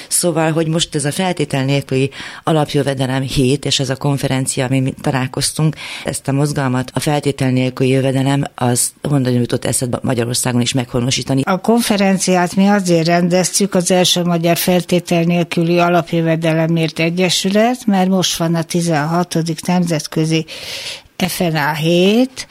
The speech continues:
Speaker 2: amelyik szerte a világban azt jelenti, hogy azok a szervezetek, amelyek F N A-val foglalkoznak, tehát a feltétel nélküli alapjövedelem, ilyenkor rendezvényeket csinálnak, vagy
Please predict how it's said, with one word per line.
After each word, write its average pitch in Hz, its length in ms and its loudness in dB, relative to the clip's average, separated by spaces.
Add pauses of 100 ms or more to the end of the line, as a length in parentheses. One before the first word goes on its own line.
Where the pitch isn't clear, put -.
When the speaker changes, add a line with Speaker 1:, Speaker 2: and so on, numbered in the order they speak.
(340)
Speaker 2:
amelyik 175 720 2
szerte 202 460 0
a 160 40 0
világban 170 680 0
azt 180 240 -4
jelenti, 180 560 -4
hogy 170 320 -6
azok 226 380 0
a 175 40 2
szervezetek, 165 920 0
amelyek 165 680 -2
F - 100 -6 (100)
N 160 100 4
A-val - 920 -2
foglalkoznak, 180 880 0
tehát 143 220 -8
a 180 60 -6
feltétel 165 600 -4
nélküli 156 500 -4
alapjövedelem, 208 1000 2
ilyenkor 196 760 2
rendezvényeket 170 960 0
csinálnak, 151 840 -2
vagy 127 220 -10